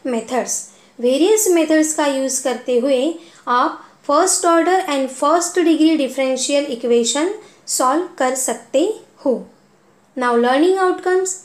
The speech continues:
After watching this video, you will be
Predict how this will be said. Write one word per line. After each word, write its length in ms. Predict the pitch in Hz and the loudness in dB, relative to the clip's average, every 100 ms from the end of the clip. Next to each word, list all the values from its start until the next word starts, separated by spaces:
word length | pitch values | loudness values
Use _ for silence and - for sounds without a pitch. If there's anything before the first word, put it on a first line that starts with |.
| _ _ _ - | _ _ _ -6
After 460 | 240 226 - 427 427 | -4 -4 0 2 4
watching 400 | 370 - 349 339 | 2 2 2 4
this 240 | 294 277 240 | 2 -2 0
video, 320 | 294 302 240 311 339 - _ _ | 0 2 2 -2 -4 -18 _ _
you 200 | 254 320 370 | 0 2 2
will 160 | 392 | 0
be 160 | 403 403 | 2 0